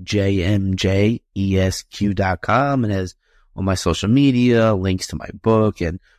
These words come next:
all the interviews and podcasts and everything I'm doing. Or find me on Twitter, Justin J E S Q. I'm always on there sharing what I'm working on and what some of the people I'm working on are. So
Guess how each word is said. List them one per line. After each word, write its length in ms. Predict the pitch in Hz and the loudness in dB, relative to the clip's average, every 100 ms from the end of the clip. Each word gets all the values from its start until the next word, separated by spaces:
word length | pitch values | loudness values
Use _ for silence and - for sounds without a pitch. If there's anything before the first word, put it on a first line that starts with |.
| _ | _
all 100 | - | -4
the 100 | 87 | -2
interviews 520 | 98 104 98 104 101 | 0 0 2 2 0
and 240 | 73 76 90 - _ _ | -2 -6 -8 -16 _ _
podcasts 560 | 85 87 90 92 92 | -4 -2 0 0 0
and 60 | 92 | -2
everything 300 | 95 - 92 | -2 0 -2
I'm 140 | 92 | -2
doing. 360 | 90 78 90 113 | -2 -2 0 2
Or 160 | 107 101 _ _ _ | 0 -2 _ _ _
find 180 | 92 98 | 0 2
me 120 | 101 | 2
on 120 | 95 | 0
Twitter, 480 | 92 - 95 117 120 - | -2 -2 0 0 -2 -6
Justin 640 | - 98 - - 98 95 | 0 0 0 -2 -4 -4
J 420 | - 90 92 101 - | -2 0 2 0 -2
E 240 | 95 95 90 | -2 0 0
S 220 | 90 - | -2 -8
Q. 420 | - 76 85 107 | -8 -2 0 0
I'm 160 | 95 95 _ _ _ _ _ | -2 -10 _ _ _ _ _
always 340 | 92 95 95 | -2 0 0
on 220 | 98 101 98 | 2 0 2
there 240 | 101 101 | 2 2
sharing 360 | - 101 101 95 | 0 -2 0 -2
what 120 | 92 | -4
I'm 80 | 101 | 0
working 300 | 131 - 120 | -2 0 0
on 320 | 113 117 110 | 2 2 0
and 80 | 101 | -2
what 100 | 90 | -6
some 160 | - | -6
of 60 | 87 | -6
the 60 | - | -6
people 280 | 107 98 | -6 -2
I'm 140 | 101 98 | -2 -2
working 340 | 101 92 92 | -6 -6 -6
on 240 | 95 92 87 | -4 -4 -6
are. 220 | 76 101 | -6 -8
So 320 | - 90 95 | -8 -12 -16